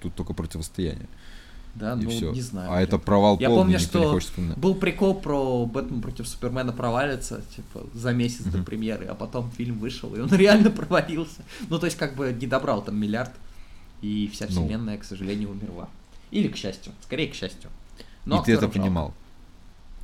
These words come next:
Speaker 2: Э, нет, я смеялся просто с мемов. Ну, там, блин, в шестнадцатом году много теорий было, типа,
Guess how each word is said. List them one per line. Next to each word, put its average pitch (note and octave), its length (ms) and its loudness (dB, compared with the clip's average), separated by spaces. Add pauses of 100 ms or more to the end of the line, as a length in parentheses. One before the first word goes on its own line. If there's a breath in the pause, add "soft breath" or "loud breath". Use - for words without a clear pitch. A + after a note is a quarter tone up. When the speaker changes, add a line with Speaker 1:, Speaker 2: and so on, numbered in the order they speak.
(760 soft breath)
Speaker 2:
Э, G2 380 -4
нет, G3 260 2
я C3+ 100 2
смеялся C3+ 420 -2
просто - 300 -12
с - 100 -12
мемов. G#2+ 220 -6 (160)
Ну, D3+ 100 2
там, F3+ 180 12
блин, F#3 220 12
в - 80 10
шестнадцатом D#3+ 420 6
году D#3 180 0
много D#3+ 260 0
теорий D3+ 360 0
было, - 260 2
типа, - 280 -12